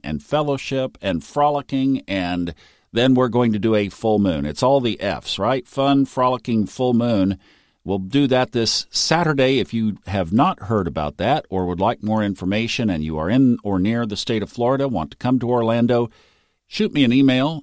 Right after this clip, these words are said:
info at funastrology dot com, and I'll get you brought up to speed as to where we're going to be, when, and all that. Let's take a quick look at today, and then we'll talk about the week ahead, all right? So first of all,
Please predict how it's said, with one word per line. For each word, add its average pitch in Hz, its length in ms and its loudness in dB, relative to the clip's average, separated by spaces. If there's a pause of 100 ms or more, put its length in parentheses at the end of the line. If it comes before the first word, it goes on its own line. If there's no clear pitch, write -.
info 123 600 2
at 101 260 0
funastrology 120 920 2
dot 104 240 0
com, 165 300 0
and 104 80 4
I'll 113 80 0
get 110 240 -2
you 98 40 -4
brought 104 220 4
up - 140 -4
to 85 80 -6
speed 110 340 -2
as 95 200 -2
to 95 120 -4
where 98 180 -2
we're 87 140 -2
going 90 240 -2
to 82 60 -4
be, 98 380 -2
when, 92 380 0
and 80 120 0
all 80 180 -2
that. 69 300 -6 (600)
Let's - 200 -2
take 220 200 4
a 131 80 4
quick 156 380 0
look 143 320 2
at 110 400 2
today, 98 800 2
and 101 240 4
then 117 160 6
we'll 113 220 4
talk 107 260 0
about 92 240 -2
the 92 60 -2
week 92 240 -4
ahead, 73 280 -4
all 64 100 -6
right? 123 300 0
So 110 200 0
first 190 400 0
of 90 100 -6
all, 76 400 -4